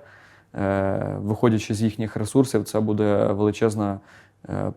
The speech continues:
потужна, скажімо так, військова сила. Е, те, що вони переходять чи не переходять, е,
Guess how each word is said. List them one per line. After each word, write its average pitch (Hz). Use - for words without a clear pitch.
потужна, 117
скажімо 104
так, 101
військова 110
сила. 98
Е, 101
те, 117
що 120
вони 120
переходять 117
чи -
не 110
переходять, 110
е, 104